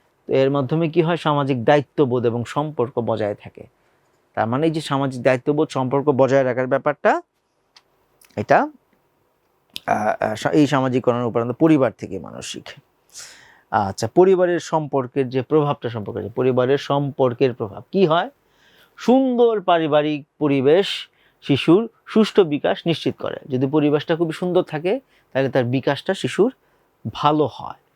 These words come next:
তারপর হচ্ছে পারস্পরিক সম্পর্কের জটিলতা শিশুর আচরণে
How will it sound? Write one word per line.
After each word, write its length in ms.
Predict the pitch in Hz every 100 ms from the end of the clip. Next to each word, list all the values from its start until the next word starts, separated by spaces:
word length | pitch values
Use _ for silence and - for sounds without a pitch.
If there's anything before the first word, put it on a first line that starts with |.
| _ _ _ _
তারপর 640 | 139 139 135 131 131 127 131
হচ্ছে 200 | 120 139
পারস্পরিক 720 | - 170 208 - 190 185 170
সম্পর্কের 600 | 170 156 147 135 160 131
জটিলতা 560 | 127 170 180 165 - 151
শিশুর 340 | 139 131 147
আচরণে 640 | - 131 - 147 151 208